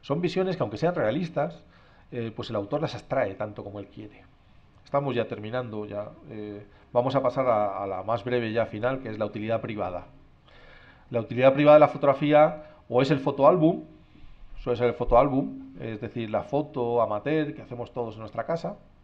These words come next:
y que simplemente queremos registrar un viaje, un evento, un cumpleaños, algo de la familia, algo que ha sucedido. Pocas personas en origen la van a visualizar,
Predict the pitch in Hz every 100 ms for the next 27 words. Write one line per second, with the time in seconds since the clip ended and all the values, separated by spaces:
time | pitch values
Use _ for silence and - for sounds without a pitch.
0 | _ - - - - - 196 180 170 160
1 | 147 151 151 135 135 147 135 120 120 123
2 | 110 104 165 - 123 135 135 - - -
3 | _ - - 143 107 147 165 127 127 -
4 | 123 107 113 175 135 135 139 - 123 120
5 | 117 107 120 120 113 110 - 139 185 113
6 | 113 110 - - 117 165 120 139 - -
7 | - - - - - - - 165 151 -
8 | 123 - 160 120 117 110 135 135 107 113
9 | 120 110 107 101 135